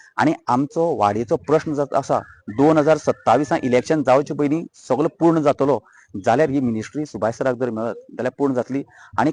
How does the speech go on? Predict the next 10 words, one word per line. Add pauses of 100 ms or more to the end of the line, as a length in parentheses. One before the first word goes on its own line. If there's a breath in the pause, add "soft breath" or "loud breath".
खंयची
तडजोड
करून (460)
जर
जाता (320)
जाल्यार
डब्ल्यूआरडी
मिनिस्ट्री
जी
आसा